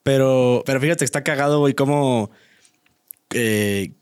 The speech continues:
cómo cambian la noticia dependiendo de, de la persona o, o la compañía que los publiquen, güey.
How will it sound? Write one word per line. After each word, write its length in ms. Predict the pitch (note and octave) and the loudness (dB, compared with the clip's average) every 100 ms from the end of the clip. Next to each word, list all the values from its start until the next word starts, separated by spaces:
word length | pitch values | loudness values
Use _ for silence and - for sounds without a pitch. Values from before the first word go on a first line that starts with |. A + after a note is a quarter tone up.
| - | -6
cómo 260 | C3+ C#3 C#3+ | -2 -2 -2
cambian 340 | D3+ D#3 D#3+ | -2 -2 -2
la 100 | C#3+ | -2
noticia 460 | A#2+ G#2+ C#3 D3 D3+ | -2 0 0 2 0
dependiendo 560 | C3 A#2+ A#2 B2 C#3 | 0 0 0 0 2
de, 420 | C3+ A#2 A2+ A2 G#2+ | 2 0 0 0 0
de 160 | A2+ | -2
la 160 | G#2+ G#2 | 0 -2
persona 580 | G#2+ G#2 A#2 B2 B2 A2+ | -4 -4 -2 -2 -2 -2
o, 380 | G#2 G#2+ G#2 G2+ | -4 -4 -6 -4
o 40 | |
la 180 | G2+ G2+ | -6 -6
compañía 360 | - G2 G2+ G#2+ | -10 -8 -6 -4
que 120 | B2 | -4
los 100 | A2 | -6
publiquen, 420 | G2+ F#2+ - G2+ | -8 -10 -8 -8
güey. 160 | F#2+ | -10